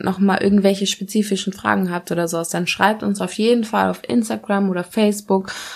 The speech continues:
auf Jons, ähm, Seite, ja, oder E-Mail, ist auch egal.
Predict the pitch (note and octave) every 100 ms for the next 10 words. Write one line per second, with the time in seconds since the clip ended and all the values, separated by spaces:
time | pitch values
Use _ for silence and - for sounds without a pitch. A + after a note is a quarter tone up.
0 | - F#3+ F#3+ F#3+ F#3+ G3 F#3+ - F#3 F3+
1 | F3+ F3 F3 _ - F#3 G3 F#3+ G3+ G#3+
2 | G#3 G3 G#3 - _ - - - A3 G#3+
3 | _ _ _ F#3+ F3+ F3+ F#3 - F#3 F3+
4 | - G3+ G#3 F#3+ F3+ F3 F3 - F3 F3+
5 | F3 F3